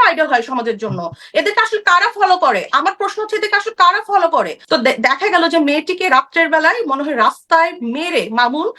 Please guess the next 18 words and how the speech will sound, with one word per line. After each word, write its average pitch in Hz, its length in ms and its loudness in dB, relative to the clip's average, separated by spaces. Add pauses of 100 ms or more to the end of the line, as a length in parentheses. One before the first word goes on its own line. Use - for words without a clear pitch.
(200)
ছেলেটা 285 400 0 (140)
লাইলাকে 262 500 0
এমন 302 260 2
মারা 370 200 4
মেরেছে 370 540 -2
যে 247 120 -8
তার 277 200 -4 (160)
চোখ 381 240 -4
টোটাল 381 240 -2
বন্ধ 262 240 -2
হয়ে 269 80 -4
গেছে। 247 160 -6
আমি 294 140 0
মনে 339 180 -2
হয় 381 80 -4
আশরাফ - 360 -2
ভাই 330 120 -2
দেখেছেন 294 420 -4